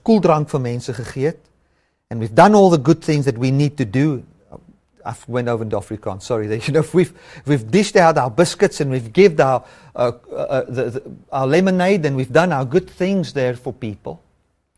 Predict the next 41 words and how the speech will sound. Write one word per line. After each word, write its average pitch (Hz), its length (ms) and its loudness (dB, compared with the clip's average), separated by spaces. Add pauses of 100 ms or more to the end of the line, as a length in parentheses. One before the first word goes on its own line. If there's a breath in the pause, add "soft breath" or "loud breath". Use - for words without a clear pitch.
(320)
then, 143 200 -4
you 147 100 -2
know, 143 140 -2
that 175 160 0
is 185 140 -2
church. 165 360 -6
And 127 100 -6
if 113 100 -10
we 160 120 -2
just 135 200 -4
grow 170 220 4
our 165 140 -2
church, - 540 -14
you 139 100 -8
know, 135 120 -4
glory 170 320 2
to 156 80 -2
God. 147 360 -6 (260 soft breath)
Paul 160 440 2 (240)
wasn't 156 320 -2
very, 160 380 2 (260 soft breath)
he, 147 180 -8
Paul 202 260 4
didn't 180 260 -4
say 123 400 -2
and 120 140 -8
say, 131 300 -4 (240 soft breath)
"I 156 80 -2
preach 175 400 -4
that - 180 -10
you 147 80 -4
reach 156 300 -6
the 165 120 -4
world." 190 440 -2 (1500)
He 165 80 -2
says, 190 260 2
"I've 185 200 0
heard 240 340 2
of 135 220 -2
your 123 140 -4
faith. 117 420 -14